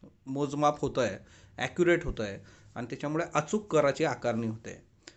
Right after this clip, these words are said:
आता याच्यासाठी स्वतंत्र प्रणाली पण विकसित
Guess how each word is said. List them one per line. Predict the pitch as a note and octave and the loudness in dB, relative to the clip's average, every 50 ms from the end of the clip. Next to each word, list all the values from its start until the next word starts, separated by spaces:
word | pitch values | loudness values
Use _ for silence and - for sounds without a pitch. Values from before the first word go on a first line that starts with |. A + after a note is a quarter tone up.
| _ _ _ - | _ _ _ -10
आता | A#2+ C3+ - D#3 | -8 -4 -2 0
याच्यासाठी | D#3+ D#3+ D#3+ F3 G3 G3 G3+ F#3 F#3 D#3+ D#3 E3+ - - - | 2 2 0 0 -2 0 0 0 0 0 -2 -4 -6 -10 -10
स्वतंत्र | - - D3+ D3+ - E3+ E3 E3 E3+ E3+ F3 | -6 -4 -2 0 2 2 0 0 0 -2 -2
प्रणाली | F3 F3 D3+ C#3+ C#3+ C#3+ D3 D3 C#3+ | 0 0 0 2 2 2 2 2 2
पण | D3 D#3 D3+ | 0 -2 -2
विकसित | D3 C#3+ C3 - - D#3 | -2 -4 -4 -4 -4 -6